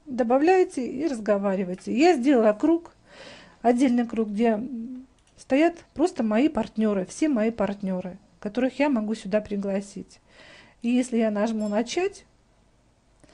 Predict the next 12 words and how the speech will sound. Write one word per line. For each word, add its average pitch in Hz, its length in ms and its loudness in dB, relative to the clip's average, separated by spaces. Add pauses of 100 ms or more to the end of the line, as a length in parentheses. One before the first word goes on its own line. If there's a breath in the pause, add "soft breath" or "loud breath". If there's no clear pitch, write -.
(360 loud breath)
то 247 140 0
все, - 380 -2
абсолютно 254 600 0
все 226 480 -2
люди, 214 280 -2
которые 208 320 -4
находятся 208 460 -4
в 208 60 -2
этом 220 240 -4
круге, 320 320 -4
получат 269 380 -2
приглашение. 202 840 -4